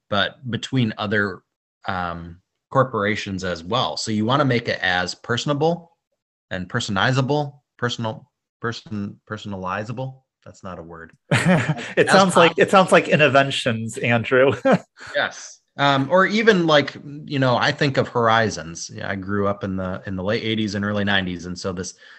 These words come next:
Speaker 1: this opportunity that you had on Horizons at Epcot when you could choose your own ending and they had three very simple options. Um, but in this case, you got to choose the narr-, narration for your, your six-person vehicle that would kind of walk you through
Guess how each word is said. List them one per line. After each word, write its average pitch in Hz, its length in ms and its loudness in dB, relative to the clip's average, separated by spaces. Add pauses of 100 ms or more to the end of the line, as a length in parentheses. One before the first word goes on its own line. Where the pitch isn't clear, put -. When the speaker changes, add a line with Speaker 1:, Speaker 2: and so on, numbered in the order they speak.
(120)
Speaker 1:
this - 220 -12
opportunity 127 540 2
that 110 140 0
you 107 120 -4
had 110 280 0
on 104 180 0
Horizons 113 640 0
at 110 320 -2
Epcot 107 260 0
when 101 140 -4
you 107 100 -2
could 98 200 -10
choose 135 320 -2
your 127 180 -2
own 113 180 -4
ending 107 380 -2
and 92 100 -4
they 92 100 -4
had 98 320 -4
three 123 260 -4
very 113 320 0
simple - 380 -6
options. 123 600 0 (640)
Um, 107 420 2 (320)
but 117 200 2
in 117 100 2
this 185 180 4
case, 113 360 0
you 104 80 -2
got 110 160 0
to 98 80 -10
choose 104 260 -4
the 101 60 -2
narr-, 98 260 -2
narration 98 640 -2
for 98 180 -6
your, 92 320 -6
your 90 160 -10
six-person 95 720 -8
vehicle 92 520 -2 (420)
that 101 160 -2
would 95 200 -8
kind 107 180 -2
of 90 80 -4
walk 95 360 -2
you 101 120 -4
through 95 560 -6